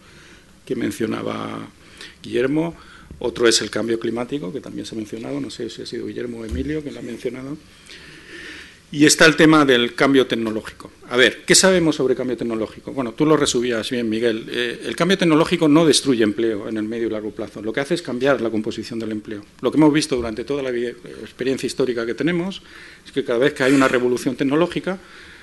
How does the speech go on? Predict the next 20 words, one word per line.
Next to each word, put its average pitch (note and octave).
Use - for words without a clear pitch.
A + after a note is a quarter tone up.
se -
destruyen D#3
puestos D3+
de D3
trabajo, D#3
pero C3+
aparecen C3+
otros. -
O -
sea, C#3
las B2
máquinas E3
hasta C#3+
ahora D#3
han C3+
sido D#3
complementarias C3
al A2
trabajo A#2
humano. G#2+